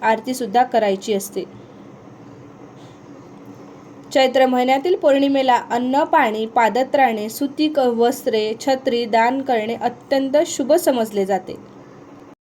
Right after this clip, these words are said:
विष्णूची उपासना करताना नेहमी माता लक्ष्मीसोबत केली पाहिजे. स्नान झाल्यानंतर नारायण आणि लक्ष्मी मातासमोर साजूक तुपाचा दिवा लावला जातो.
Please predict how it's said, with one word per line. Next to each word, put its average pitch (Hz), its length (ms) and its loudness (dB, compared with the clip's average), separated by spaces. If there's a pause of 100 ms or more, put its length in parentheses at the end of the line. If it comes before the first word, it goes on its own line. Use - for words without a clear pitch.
(480)
विष्णूची 277 600 2
उपासना 254 560 2
करताना 254 640 2
नेहमी 226 380 0
माता 226 320 2
लक्ष्मीसोबत 233 640 0 (160)
केली 220 200 2
पाहिजे. 208 400 0 (140)
स्नान 233 360 0
झाल्यानंतर 254 680 2
नारायण 214 520 2
आणि 233 240 -2
लक्ष्मी 233 320 2
मातासमोर 277 600 0
साजूक 226 460 0
तुपाचा 233 420 0
दिवा 220 300 2
लावला 202 320 2
जातो. 196 380 -4